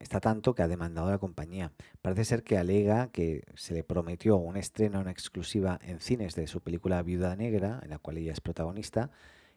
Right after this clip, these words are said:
y parece ser que no ocurrió y finalmente lanzaron los de Disney directamente en cines y al mismo tiempo en Disney Plus, eh, vía streaming. ¿Y qué pasa?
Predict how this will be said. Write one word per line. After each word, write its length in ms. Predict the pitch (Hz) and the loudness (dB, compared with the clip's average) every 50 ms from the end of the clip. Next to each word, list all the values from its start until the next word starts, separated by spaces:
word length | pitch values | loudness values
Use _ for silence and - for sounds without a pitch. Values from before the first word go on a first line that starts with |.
| _ _ _ - | _ _ _ -2
y 300 | 101 101 98 95 95 90 | 0 2 2 2 2 2
parece 200 | - 95 92 101 | 2 2 2 2
ser 180 | 98 110 110 - | 2 0 0 0
que 100 | - 101 | 0 0
no 100 | 90 87 | 0 -2
ocurrió 580 | - - 101 98 110 117 120 131 147 - - _ - | -2 -2 0 4 6 6 6 6 4 2 -4 _ -10
y 240 | 90 87 87 82 | -8 -6 -6 -6
finalmente 680 | 80 - 92 87 87 90 90 92 95 - 113 113 113 - - | -6 -8 -8 -8 -6 -8 -8 -10 -4 2 4 4 4 2 0
lanzaron 580 | 90 87 87 - - 98 87 92 95 98 104 113 - | -4 -6 -6 -2 -2 0 0 2 0 0 -4 -6 -4
los 220 | - 104 90 80 | -2 0 0 0
de 100 | 90 90 | 0 -2
Disney 380 | 92 98 98 110 110 113 117 107 | -2 -4 -4 -4 -4 -4 -2 -2
directamente 680 | 98 85 90 87 - - 92 90 92 92 87 - 78 | -2 -2 -2 -2 -4 -6 -6 -6 -6 -6 -6 -6 -6
en 140 | 73 78 - | -6 -4 -4
cines 320 | - 139 131 139 147 - | -2 0 0 0 0 0
y 20 | |
al 80 | 90 85 | -2 -2
mismo 260 | 85 80 85 90 90 | -4 -6 -8 -8 -6
tiempo 460 | - 90 87 87 - - 113 123 - - | -4 -6 -6 -4 0 2 2 2 2 -2
en 180 | - 87 80 | -8 -14 -12
Disney 320 | - - 80 - 90 87 85 | -12 -12 -10 -8 -8 -8 -8
Plus, 420 | - - 80 73 69 - - - _ _ _ | -6 -8 -8 -8 -8 -10 -14 -18 _ _ _
eh, 200 | 73 78 73 73 78 | -12 -12 -10 -8 -4
vía 140 | 85 87 82 | -4 -4 -4
streaming. 480 | - - - - 87 85 78 78 76 - - - - - - - - _ _ | -4 -6 -6 -6 -6 -6 -8 -12 -20 -20 -20 -20 -20 -20 -20 -20 -20 _ _
¿Y 80 | 104 | -2
qué 100 | - 120 | 0 4
pasa? 360 | - 120 107 - 104 87 - | 6 6 6 6 2 -2 -2